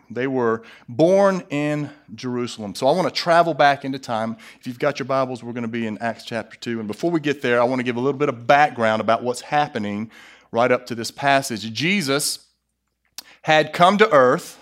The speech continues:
from heaven, lived a perfect life, and he was rejected by the Jews. They hated him.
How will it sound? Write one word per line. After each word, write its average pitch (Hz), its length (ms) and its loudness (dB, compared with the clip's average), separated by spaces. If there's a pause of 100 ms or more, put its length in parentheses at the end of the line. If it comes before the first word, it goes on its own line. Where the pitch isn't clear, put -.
(220)
from 202 300 4
heaven, 120 540 -4 (300)
lived 196 480 4
a 165 160 2
perfect 214 640 0
life, 143 720 0 (1300)
and 143 120 0
he 190 120 0
was 175 200 0
rejected 156 840 2
by 123 320 6
the 123 100 -4
Jews. 101 680 -8
They 120 280 -4
hated 180 500 -6
him. 101 340 -6